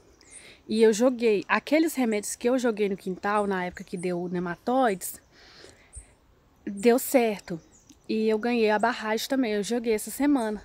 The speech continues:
Eu acho que vai, vai ser bom. Eu não sei o valor do remédio, da barragem. Mas é, as, os remédios que eu joguei no meu quintal foi muito bom. Então, assim, essa semana eu vou acabar aqui, se Deus quiser.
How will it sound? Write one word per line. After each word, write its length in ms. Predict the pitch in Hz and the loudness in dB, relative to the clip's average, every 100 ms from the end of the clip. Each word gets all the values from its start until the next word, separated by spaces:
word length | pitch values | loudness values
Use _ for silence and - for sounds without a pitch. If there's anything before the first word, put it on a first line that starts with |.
| - - - | -16 -18 -4
Eu 240 | 214 233 | 0 2
acho 300 | 202 196 - | 0 -2 -6
que 80 | 220 | -6
vai, 320 | 214 220 240 - | -4 -4 -6 -6
vai 120 | 208 | -6
ser 180 | - 233 | -4 -4
bom. 300 | 240 208 185 - _ - - - - | 0 -2 -4 -14 _ -20 -20 -20 -8
Eu 80 | 208 | -2
não 160 | 226 | 0
sei 200 | 285 269 | 0 2
o 60 | 240 | 2
valor 560 | 226 254 240 208 226 247 _ _ | 2 2 2 2 2 -2 _ _
do 120 | - 208 | -6 -4
remédio, 600 | 226 247 208 160 165 - - _ - | -2 -2 -2 -2 -8 -14 -20 _ -14
da 100 | 202 | -10
barragem. 680 | 180 185 175 156 165 - - - _ _ - - - - - | -6 -6 -6 -8 -10 -14 -16 -20 _ _ -20 -20 -20 -20 -10
Mas 320 | 196 190 190 | -4 -2 0
é, 640 | 208 196 185 175 165 165 - - | 0 0 0 -2 -6 -10 -14 -8
as, 220 | 196 - | -8 -6
os 220 | 233 - - | -6 -8 -8
remédios 440 | 190 214 220 214 | -6 0 0 -2
que 140 | - 240 | 0 0
eu 100 | 269 | 4
joguei 300 | 269 220 214 | 2 2 -2
no 80 | |
meu 140 | 202 190 | -2 -4
quintal 280 | 202 196 202 | -4 -6 -6
foi 140 | 220 | -4
muito 300 | 202 208 285 | -4 -2 -4
bom. 280 | 247 185 175 - _ _ - - | 0 -2 -2 -10 _ _ -18 -12
Então, 260 | 190 208 | -6 -2
assim, 420 | 214 - 214 196 175 - - - - | -4 -4 -2 -2 -4 -14 -18 -20 -16
essa 140 | - | -12
semana 400 | 190 208 196 190 | -4 -2 0 -2
eu 20 | |
vou 120 | 190 190 | -4 -4
acabar 340 | 185 170 175 | -4 -2 -2
aqui, 300 | 170 - 214 | -4 -8 -10
se 160 | - 190 | -10 -6
Deus 180 | 190 | -6
quiser. 560 | - 185 175 185 208 294 | -6 -10 -6 -4 -2 -4